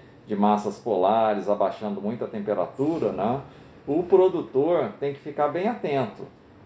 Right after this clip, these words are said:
né, ao que tá acontecendo, a previsão do tempo, e ele tem que procurar se antecipar,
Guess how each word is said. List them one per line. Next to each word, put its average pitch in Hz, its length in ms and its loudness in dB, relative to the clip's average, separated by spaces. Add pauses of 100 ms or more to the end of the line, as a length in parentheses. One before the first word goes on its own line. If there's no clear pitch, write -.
(120)
né, 104 340 0
ao 107 220 4
que 123 100 -8
tá 104 460 2
acontecendo, 107 640 -4
a 107 40 0
previsão 101 560 0
do 101 100 -2
tempo, 113 420 -4
e - 20 4
ele 139 160 4
tem 165 180 -6
que - 120 -16
procurar 170 400 2
se - 180 0
antecipar, 202 960 0